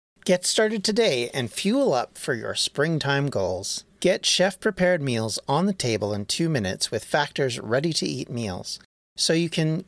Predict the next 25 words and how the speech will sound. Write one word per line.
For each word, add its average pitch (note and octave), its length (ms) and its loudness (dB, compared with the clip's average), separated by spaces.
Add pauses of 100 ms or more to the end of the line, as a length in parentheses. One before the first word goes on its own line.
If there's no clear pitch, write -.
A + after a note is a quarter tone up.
get E3 280 0
back D#3 380 -2
to C#3 100 -4
doing C#3 340 -2
what C3+ 160 -2
you C#3+ 160 -4
love A#2 440 -2
this A#2+ 180 0
spring. A2 500 -2 (800)
Also, E3+ 360 2
if D3 120 -2
you're B2 120 2
looking C3 280 -2
for A2+ 160 -4
gourmet A#2 480 0
meals, A#2+ 420 -2 (360)
try A#3+ 220 2
meals D3+ 300 0
that D3+ 100 -2
feature B2+ 420 -4
premium G#3 420 0
ingredients A#2+ 600 -2
like G#2 140 -4
filet F3 320 2
mignon, C#3+ 460 0